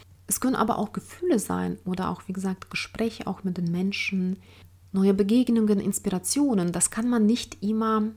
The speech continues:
mit einem Foto auch alles aufnehmen. Aber wichtig ist, dass du für dich persönlich auch dein kleines Glücksmoment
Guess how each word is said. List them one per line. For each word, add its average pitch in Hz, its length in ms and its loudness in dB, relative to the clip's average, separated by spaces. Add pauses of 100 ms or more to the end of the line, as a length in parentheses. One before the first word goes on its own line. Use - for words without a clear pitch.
mit 202 240 4
einem 180 300 2
Foto 180 560 0 (240)
auch - 160 0
alles 175 240 -2
aufnehmen. 196 640 0 (560)
Aber 190 480 4 (320)
wichtig 208 460 -2
ist, 208 160 -2
dass - 280 0 (160)
du 196 240 -2
für 208 200 0
dich 202 180 -4
persönlich 202 480 0
auch 151 140 -6
dein 165 480 -8 (100)
kleines 175 420 -4
Glücksmoment 170 760 -4